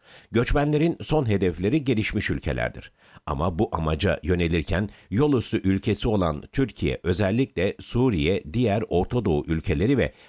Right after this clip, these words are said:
Afganistanlı göçmenlerden etkilenmektedir. Avrupa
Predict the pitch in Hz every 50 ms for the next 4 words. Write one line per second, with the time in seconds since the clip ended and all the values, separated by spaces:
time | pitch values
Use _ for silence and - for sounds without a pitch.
0 | - - - - - - 110 110 110 101 - - 120 127 143 156 135 139 135 127
1 | - 123 135 135 135 131 127 120 107 127 101 78 - - 82 - - 92 76 73
2 | 73 73 71 69 - - 78 64 65 - - _ _ _ _ _ _ - - -
3 | - - - - 104 120 143 175 165 - 156 165 160